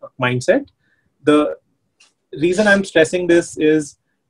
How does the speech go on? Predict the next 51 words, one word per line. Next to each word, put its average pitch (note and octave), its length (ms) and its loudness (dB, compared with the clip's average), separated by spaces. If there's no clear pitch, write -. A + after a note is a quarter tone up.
from F3 220 2
your F#3 120 2
current F#3 340 0
job, D#3 360 0
if D#3+ 180 -8
you D#3+ 100 -2
are D#3 80 0
already D3 320 0
working C#3 320 -6
as D3 100 -8
a D3+ 60 -8
product C3 340 -4
manager, C#3 320 -6
you G3+ 160 -2
would F#3+ 140 -2
have C#4 400 0
some D#3 360 -8
of F3 200 -4
the E3 140 -4
ways C#3+ 360 -2
of C#3 160 -4
operating B2 540 -8
which F#3+ 220 -2
your E3+ 100 0
new D#3 160 -4
company C#3+ 340 -4
might C3 240 -4
not B2 200 -8
have. A2+ 180 -2
It D3 180 0
can D3+ 200 -2
be D3+ 100 2
about D3 300 4
the D3 100 2
process C#3+ 400 0
they D#3 200 -6
follow. D3 440 0
It C#3 160 -12
can C#3 180 -8
be C#3+ 60 -2
about C#3+ 220 -2
the C#3 100 -2
speed - 460 -4
at D#3 180 2
which D#3+ 200 -4
they D3 100 -2
build. C#3+ 340 0
It C#3+ 180 -6
can D3 200 -4
be C#3+ 100 2
about C#3+ 380 4